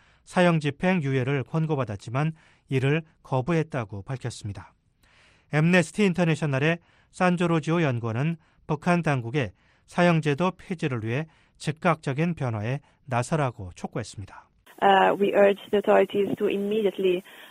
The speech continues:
Speaker 2: um, disclose information what's happening in the country,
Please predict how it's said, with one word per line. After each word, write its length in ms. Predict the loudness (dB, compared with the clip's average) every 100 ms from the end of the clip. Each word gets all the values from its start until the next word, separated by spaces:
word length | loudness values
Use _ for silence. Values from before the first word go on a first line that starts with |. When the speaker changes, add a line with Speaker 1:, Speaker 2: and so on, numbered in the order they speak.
| -4
Speaker 2:
um, 560 | 4 6 6 6 2 -2
disclose 380 | -4 0 0 0
information 720 | -2 -2 0 -2 -2 -4 -4 -6
what's 160 | 0
happening 460 | 0 0 -4 -6 -6
in 80 | -6
the 80 | -4
country, 480 | -2 -2 -2 -4